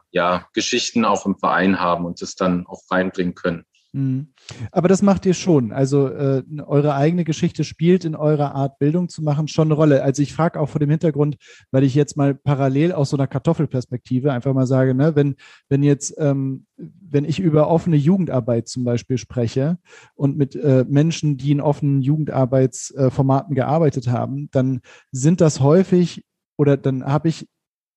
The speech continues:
Speaker 2: die Erfahrung gemacht, dass die, die diese Arbeit wirklich erfolgreich machen und daran auch wachsen und nicht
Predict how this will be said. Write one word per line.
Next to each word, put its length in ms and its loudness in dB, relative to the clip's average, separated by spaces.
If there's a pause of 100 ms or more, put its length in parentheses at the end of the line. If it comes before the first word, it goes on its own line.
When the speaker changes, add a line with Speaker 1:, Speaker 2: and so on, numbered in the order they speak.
(140)
Speaker 2:
die 100 2
Erfahrung 460 0
gemacht, 360 -2
dass 320 -4
die, 460 -2
die 120 -2
diese 320 2
Arbeit 360 0
wirklich 260 -2
erfolgreich 580 -2
machen 240 -4
und 140 -4
daran 280 2
auch 360 -2 (280)
wachsen 560 -2
und 220 -6
nicht 380 0